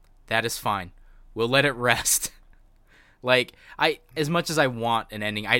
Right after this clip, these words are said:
I don't want them to ruin his legacy is, like, my point, right? Like, just publishing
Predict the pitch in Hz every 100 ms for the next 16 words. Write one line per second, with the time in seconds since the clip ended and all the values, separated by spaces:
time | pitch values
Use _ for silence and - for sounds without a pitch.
0 | 127 127 160 143 135 135 123 107 120 107
1 | 101 95 98 92 - 85 - 101 - -
2 | _ - 107 101 101 - 90 73 92 95
3 | 92 _ _ _ _ - 107 104 101 -
4 | _ _ - - - _ _ _ _ -
5 | 175 185 190 196 170